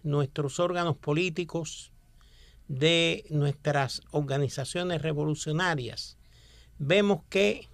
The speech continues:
están, <laughs> podemos decir al cien por ciento, dirigidas, integradas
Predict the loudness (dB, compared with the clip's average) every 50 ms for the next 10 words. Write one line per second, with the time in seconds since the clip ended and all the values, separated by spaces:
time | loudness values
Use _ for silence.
0 | -20 -16 -4 -2 -2 -2 0 2 2 4 4 4 2 -4 -10 -14 -18 -20 -20 -20
1 | -20 -20 -20 -20 -20 -20 -8 -4 -4 -4 -4 -2 0 2 2 2 2 2 2 2
2 | 2 2 4 4 4 4 4 2 0 0 -2 -2 -2 -4 -4 0 2 4 4 4
3 | 4 2 -2 -6 -6 -8 -18 -20 -20 -20 -20 -20 -20 -20 -20 -20 -20 -20 -20 -20
4 | -12 -8 -2 0 2 2 2 2 4 6 6 6 6 4 2 2 -2 -4 -6 -8
5 | -12 -20 -20 -20 -20 -20 -20 -20 -20 -20 -20 -16 -6 -2 0 2 2 2 2 0
6 | 2 4 4 6 6 8 6 6 2 0 -4 -8 -12 -12 -14